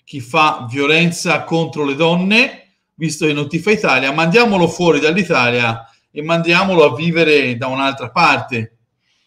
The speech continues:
But-, mettiamolo a vive-, buttiamolo in un bosco, magari, non lo so, in un, eh, in una giungla, mettiamolo lì,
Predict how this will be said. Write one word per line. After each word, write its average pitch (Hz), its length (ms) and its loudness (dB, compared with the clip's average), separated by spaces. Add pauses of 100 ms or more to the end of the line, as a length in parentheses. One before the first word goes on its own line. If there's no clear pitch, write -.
(1300)
But-, 127 280 -12
mettiamolo 151 800 2
a - 40 -4
vive-, 147 360 -4
buttiamolo 165 600 0
in 156 100 0
un 147 120 -4
bosco, 202 520 2
magari, 135 440 -2
non 117 120 -2
lo 117 100 -2
so, 190 300 -2
in 123 180 -2
un, 117 360 -2
eh, 110 760 -6
in 160 80 -4
una 156 200 2
giungla, 170 540 2
mettiamolo 147 640 0
lì, 208 480 0